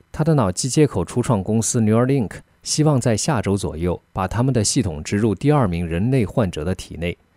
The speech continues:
七月十号，在和 Neuralink 高管的直播中，马斯克说，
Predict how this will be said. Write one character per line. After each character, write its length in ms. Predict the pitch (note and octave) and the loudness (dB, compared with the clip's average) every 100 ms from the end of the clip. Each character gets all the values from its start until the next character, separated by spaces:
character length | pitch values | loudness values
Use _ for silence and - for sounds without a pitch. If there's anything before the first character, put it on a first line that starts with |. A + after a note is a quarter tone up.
| _ _ _ _ - | _ _ _ _ -8
七 180 | - B2 | 0 4
月 120 | G#2+ | 4
十 220 | - E2+ | 2 -6
号， 280 | E2+ G2+ - _ _ _ | -4 -6 -6 _ _ _
在 180 | - E3 | 0 2
和 140 | C#3+ D3+ | 4 6
Neuralink 560 | D3+ D#3 C#3+ D#3 B2 | 6 6 6 4 2
高 220 | G2+ C3 | 2 2
管 180 | B2+ E2 | 2 0
的 100 | D#2+ | -4
直 180 | D#2 - | -6 -4
播 180 | F#2 G#2 | 0 2
中， 220 | G#2 A#2 - _ _ _ | 4 2 0 _ _ _
马 160 | G2+ E2+ | -6 -4
斯 160 | - | -4
克 200 | - D#3 | 0 0
说， 280 | G#2 - D#2+ | 2 -2 -6